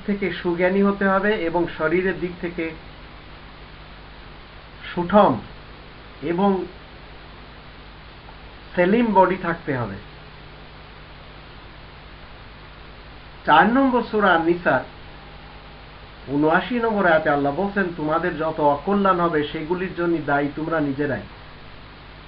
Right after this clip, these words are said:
"ওমা আসাবাকা মিন সাইয়্যাতিন ফামিন নাফসিক।" এখানে আল্লাহ বলছেন, যত অকল্যাণ তোমার জীবনে ঘটবে, সেগুলির জন্য দায়ী তুমি নিজেই।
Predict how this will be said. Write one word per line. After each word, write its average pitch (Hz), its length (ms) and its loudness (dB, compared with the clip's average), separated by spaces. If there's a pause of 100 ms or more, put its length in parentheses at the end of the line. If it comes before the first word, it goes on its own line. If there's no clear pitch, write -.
(3250)
"ওমা 175 280 6
আসাবাকা 226 680 4
মিন 196 180 2 (100)
সাইয়্যাতিন 196 640 0
ফামিন 143 260 2
নাফসিক।" 123 420 -6 (680)
এখানে 185 260 6
আল্লাহ 165 260 8
বলছেন, 190 360 2
যত 156 240 0
অকল্যাণ 185 680 6
তোমার 160 220 4 (600)
জীবনে 180 440 4
ঘটবে, 190 400 6
সেগুলির 180 480 -2
জন্য 175 220 2
দায়ী 151 380 4
তুমি 165 180 2
নিজেই। 139 360 0